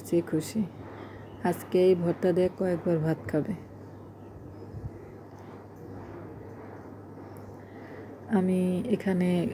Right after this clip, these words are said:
সাউন্ড অফ করে দিয়েছি। অনেক বলতেছিল, "আম্মা, অনেক মজা হয়েছে।" তো পাশে টিভি চলতেছিল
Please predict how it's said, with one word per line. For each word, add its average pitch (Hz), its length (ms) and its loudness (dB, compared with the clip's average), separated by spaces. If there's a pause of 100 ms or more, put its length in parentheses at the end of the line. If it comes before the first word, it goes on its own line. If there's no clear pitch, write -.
সাউন্ড 185 400 4
অফ 175 120 6 (100)
করে 185 200 8
দিয়েছি। 175 520 6 (580)
অনেক 185 260 4 (140)
বলতেছিল, 175 520 6
"আম্মা, 175 220 4
অনেক 170 260 2
মজা 165 320 6
হয়েছে।" 175 420 2 (220)
তো 165 320 6 (400)
পাশে 180 460 4
টিভি 190 220 6
চলতেছিল 175 680 4